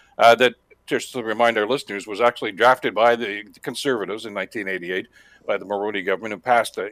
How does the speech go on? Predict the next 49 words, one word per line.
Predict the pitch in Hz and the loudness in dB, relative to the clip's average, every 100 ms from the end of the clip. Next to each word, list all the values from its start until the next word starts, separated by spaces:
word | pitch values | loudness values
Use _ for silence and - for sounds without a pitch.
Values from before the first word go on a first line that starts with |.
| 107 101 | -12 -6
by | 107 98 - - | -4 -4 -12 -20
the | |
Parliament | 98 127 135 113 90 | -6 0 2 0 -6
of | 87 | -8
that | 95 | -8
particular | _ 107 104 95 | _ -14 -10 -10
day, | 87 92 | -8 -8
too. | - 135 98 - _ _ _ - | -6 -6 -6 -10 _ _ _ -16
So | - 113 | -2 0
it's | 113 | 0
still | - 139 | -2 0
got | 120 110 | 2 2
their, | 110 104 104 | 0 0 -2
their | 107 104 | -6 -6
fingerprints | 147 135 - 110 92 | -4 -6 -6 -8 -6
all | 104 98 | -6 -2
over | 123 117 | -4 -6
this. | 85 85 | -10 -10
But | 107 92 _ _ _ | -10 -12 _ _ _
I, | 110 - | 0 2
are | 131 | -4
you | 110 147 | -2 -4
concerned | 165 175 160 160 | -2 -4 -2 0
about | 151 143 127 | 0 -2 -2
possible | 139 147 151 135 | 0 0 -2 -6
abuses? | 127 117 127 156 127 | -6 -6 -8 -10 -12
I | |
mean, | 107 117 | -12 -8
you | |
know, | 117 | -6
they | 104 | -6
do | 101 131 | -8 -6
talk | 135 123 127 | 0 0 0
about | 117 | -8
the | 120 | -8
fact | 123 123 127 | -2 0 -2
that | 98 | -10
it's | 90 | -10
only | 113 117 | -10 -8
in | 113 | -12
play | - 117 107 | -6 -4 -4
for | - | -10
thirty | - 113 110 | -12 -10 -6
days, | 104 107 123 | -4 -2 -4
which | - _ _ _ - - | -8 _ _ _ -20 -12
it, | - 95 - | -8 -6 -2
uh, | 117 | -2
that | 104 110 | 0 -6
they, | - 101 104 | -6 -8 -8